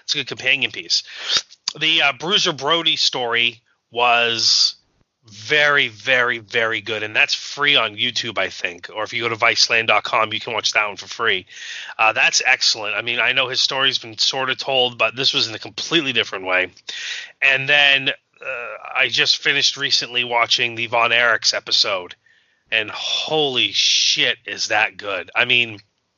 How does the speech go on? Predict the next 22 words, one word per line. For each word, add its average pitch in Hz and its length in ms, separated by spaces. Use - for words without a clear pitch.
I've 135 180
seen 151 460
the 139 260
Heroes 139 340
of 143 60
World 143 220
Class 120 360
documentary, 110 840
and 117 100
I 120 80
watched 120 420
W 123 180
W 120 240
E's 113 80
Triumph 117 380
and 120 80
Tragedy 120 440
of 107 80
World 107 240
Class 107 260
Championship 104 520
Wrestling, 180 540